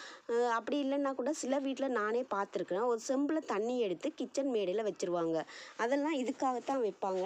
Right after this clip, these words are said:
ஏன்னா நைட்ல மகாலட்சுமி, நம்ம முன்னோர்கள், குலதெய்வம் எல்லாம் நைட்ல தான் நம்ம வீட்டுக்கு வருவாங்களாம். அதனால தான் இந்த மாதிரி வைப்பாங்க.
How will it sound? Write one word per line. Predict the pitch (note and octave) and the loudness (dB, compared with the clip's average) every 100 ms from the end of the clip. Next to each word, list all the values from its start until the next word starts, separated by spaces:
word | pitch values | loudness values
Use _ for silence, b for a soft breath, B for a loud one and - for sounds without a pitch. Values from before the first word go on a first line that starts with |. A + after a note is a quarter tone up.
| C#4 | 0
ஏன்னா | A#3+ A#3 A#3+ | 0 0 0
நைட்ல | G#3+ A3 A3+ | 0 0 0
மகாலட்சுமி, | A3 F#3+ G3 A#3 A#3+ G#3 F#3+ G3 C#4 B B - | 0 -2 0 0 0 0 0 0 -2 B B -4
நம்ம | G#3 G#3+ | 0 2
முன்னோர்கள், | G#3+ A#3+ C4 D4 B3+ G3+ G3 A#3+ - B - - | 2 2 2 0 0 0 0 -2 -8 B -14 -2
குலதெய்வம் | B3+ C#4 C4 A#3+ G3 G#3 | 2 4 4 4 2 2
எல்லாம் | F#3 F#3 F#4+ | 2 2 2
நைட்ல | B3 A#3+ G3+ A3+ | 2 0 0 0
தான் | G#3+ B3 | 2 2
நம்ம | A3 G3 | 2 2
வீட்டுக்கு | F#3+ A3 G#3+ A3+ | 0 -2 0 2
வருவாங்களாம். | G3+ F#3 F#3 F3+ F3+ | 2 2 2 2 0
அதனால | G3 A3+ C#4 A#3 | 0 0 0 0
தான் | G3+ C4+ | 0 0
இந்த | G#3+ G3 | 0 0
மாதிரி | F#3+ G3 G#3+ | 0 0 2
வைப்பாங்க. | F#3 - G3+ F3+ | 0 0 -2 0